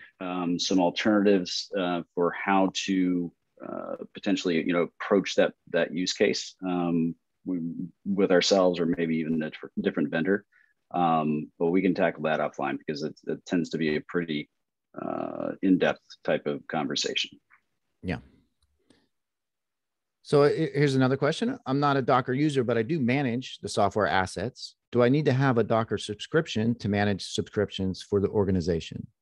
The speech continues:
Speaker 2: If the organization is over two hundred fifty people or, uh, has revenue over ten million, then yes, you will need, uh, subscriptions for each desktop that you have, uh, installed in your environment."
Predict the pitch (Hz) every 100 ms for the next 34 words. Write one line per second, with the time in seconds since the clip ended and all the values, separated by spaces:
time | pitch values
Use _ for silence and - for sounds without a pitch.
0 | _ - - _ - 135 147 147 147 135
1 | 131 139 139 131 117 117 113 113 - -
2 | 123 117 - 113 123 120 - _ _ 135
3 | 131 202 226 _ _ _ _ _ _ 131
4 | 127 127 131 - _ _ - 113 107 107
5 | 113 107 113 113 113 - 107 101 - 101
6 | 98 107 143 175 - - 107 104 95 82
7 | - 101 101 98 107 101 92 - _ 95
8 | 92 90 50 - - 101 - 110 - 101
9 | - 95 110 101 - 95 - _ _ _
10 | _ 113 101 - 90 - 90 98 90 92
11 | 90 82 - - _ - 90 - 98 -
12 | 101 95 92 - 92 90 87 85 85 85